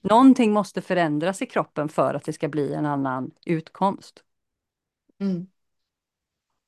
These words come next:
Speaker 2: Så är det.
Speaker 1: Spännande. Var det något mer från,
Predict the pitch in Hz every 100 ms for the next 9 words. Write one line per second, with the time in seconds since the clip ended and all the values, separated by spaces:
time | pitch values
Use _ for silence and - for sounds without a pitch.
0 | _ _ _ _ _ _ _ _ _ _
1 | _ _ _ - 233 208 190 _ _ _
2 | _ _ _ _ _ - 202 185 147 156
3 | 226 294 240 226 _ - - - - 247
4 | 262 262 240 240 269 320 370 - 359 339
5 | 311 302 294